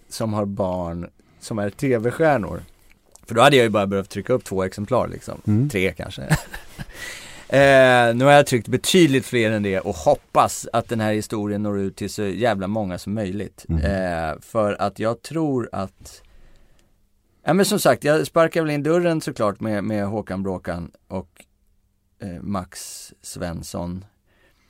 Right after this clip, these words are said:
Speaker 1: Eh, och det finns ju alltid en kittlande så här, eh, ja, vad, vad hände sen? Eh, det, det har ju väldigt, jag har ju blivit uppringd liksom under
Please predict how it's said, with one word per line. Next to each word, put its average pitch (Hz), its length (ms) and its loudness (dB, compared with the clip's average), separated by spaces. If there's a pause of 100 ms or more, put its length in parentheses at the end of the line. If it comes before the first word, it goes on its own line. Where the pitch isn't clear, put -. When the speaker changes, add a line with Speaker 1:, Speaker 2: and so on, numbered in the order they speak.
(500)
Speaker 1:
Eh, 90 1080 -8 (100)
och 120 120 -4
det 127 80 0
finns 143 260 -2
ju 160 40 6
alltid 151 300 2
en 170 60 0
kittlande 110 640 -4
så 107 120 -4
här, 85 320 -4 (920)
eh, 76 380 -10 (1040)
ja, 113 180 2
vad, 104 400 2
vad 104 360 0
hände 101 360 -2
sen? 85 580 -6 (480)
Eh, - 560 -18
det, 95 340 -10
det 113 120 -6
har 139 240 0
ju 131 100 0
väldigt, 98 640 -6 (360)
jag 117 100 0
har 135 80 4
ju 151 60 0
blivit 156 220 0
uppringd 110 440 -2
liksom 98 260 -6
under 98 240 -2